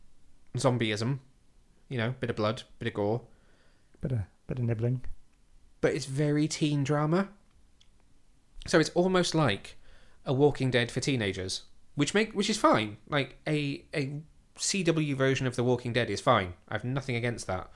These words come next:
Speaker 1: But why create it with a level of action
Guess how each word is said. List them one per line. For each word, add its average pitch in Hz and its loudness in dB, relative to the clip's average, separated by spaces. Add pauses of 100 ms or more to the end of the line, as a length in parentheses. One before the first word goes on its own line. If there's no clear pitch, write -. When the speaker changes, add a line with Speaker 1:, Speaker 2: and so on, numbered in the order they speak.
(500)
Speaker 1:
But 120 -2 (380)
why 151 2
create 143 -2
it 107 -2 (460)
with 123 -2
a 123 0
level 123 2
of 117 -4
action 113 -4